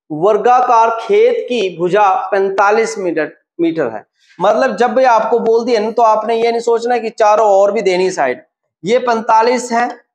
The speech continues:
तो ये भी पैंतालीस है, तो ये भी पैंतालीस है, और भैया ये भी पैंतालीस ही है। खेत का क्षेत्रफल ज्ञात करें, तो आपको एरिया तो पता रहे,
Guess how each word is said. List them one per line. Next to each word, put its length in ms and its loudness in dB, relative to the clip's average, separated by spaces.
तो 60 -2
ये 240 0
भी 120 -2
पैंतालीस 720 -2
है, 120 -10
तो 60 -4
ये 280 0
भी 140 0
पैंतालीस 760 -2
है, 60 2
और 200 0
भैया 320 -2
ये 320 -2
भी 360 -8
पैंतालीस 760 -4
ही 120 -14
है। 80 -12
खेत 420 2
का 160 2
क्षेत्रफल 680 -2
ज्ञात 340 0
करें, 200 -4
तो 360 -12
आपको 600 0
एरिया 460 -2
तो 160 -2
पता 260 0
रहे, 340 2